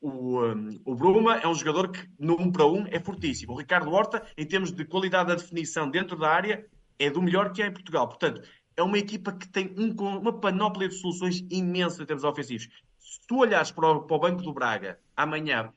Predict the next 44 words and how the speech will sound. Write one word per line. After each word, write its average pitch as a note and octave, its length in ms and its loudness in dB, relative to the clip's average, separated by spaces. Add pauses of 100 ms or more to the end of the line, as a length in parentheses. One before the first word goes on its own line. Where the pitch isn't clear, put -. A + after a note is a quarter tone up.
(120)
juntamente D#3 460 -6
com D3 100 -14
o C#3 40 -4
banco D3 240 -2
do B2+ 60 -12
Benfica, E3 520 -8 (300)
eu D3 120 -2
acho E3 160 0
que - 60 -10
o D3 40 -8
banco D#3 360 -2
do B2 180 -12
Braga D3+ 300 0
vai D3+ 220 0
acabar D3+ 260 -2
por D#3 120 -8
ser D3+ 140 -8
um C#3+ 60 -10
bocadinho D3 360 -6
melhor C#3+ 300 0
que - 80 -18 (280)
o, B2+ 200 -12
ou D3 140 -6
melhor, C#3+ 300 -2 (160)
tem F3 80 2
mais A3+ 220 4
soluções G3+ 500 -4
ofensivas F3+ 640 -4 (300)
que E3 60 -10
o D3 60 -2
banco E3 240 -2
do, C#3+ 260 -8
do C3 80 -8
Benfica, D#3+ 400 -6
tal C4 240 2
como A3+ 140 -4
tem B3 100 -6
contra A3 220 -2
o - 20 0
Sporting G3 400 -4
e F#3+ 60 -10
contra F#3+ 200 -6
o F3+ 60 -4
Porto. A#2+ 240 -8